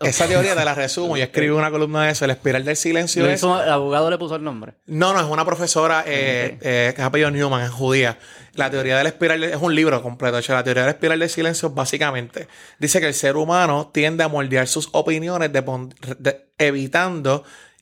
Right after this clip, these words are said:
Speaker 1: que la marginación o el aislamiento, te
Speaker 2: Claro,
Speaker 1: explico.
Speaker 2: claro.
Speaker 1: Si yo digo públicamente que yo
Speaker 2: Mm.
Speaker 1: no me, no es que lo, es un ejemplo, gente, no es que lo creo.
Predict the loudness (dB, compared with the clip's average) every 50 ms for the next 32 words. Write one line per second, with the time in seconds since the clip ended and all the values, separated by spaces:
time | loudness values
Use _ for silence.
0 | _ _ -4 -2 0 2 2 2 2 2 2 2 2 0 0 -2 -2 -4 -2 -2
1 | -2 -2 0 0 0 2 2 2 0 0 0 -2 -4 -6 -6 -4 -2 -2 -2 -2
2 | -2 -4 -6 -6 -6 -6 -4 0 0 0 0 0 -2 -6 -10 -20 -8 -4 -2 -2
3 | 0 2 2 2 2 2 2 2 4 4 2 2 2 0 0 0 0 2 2 0
4 | 0 0 0 -2 -4 -4 -2 -2 0 0 0 0 0 -2 -2 -2 0 2 2 4
5 | 4 4 2 0 -2 -8 -10 -8 -4 -2 0 2 2 2 0 0 0 0 0 0
6 | 0 0 0 2 0 0 -2 -2 -2 0 0 0 0 0 -2 -4 -4 -4 -4 -4
7 | -4 -6 -6 -4 -4 -6 -4 -2 -2 0 0 2 2 0 0 0 0 -2 -4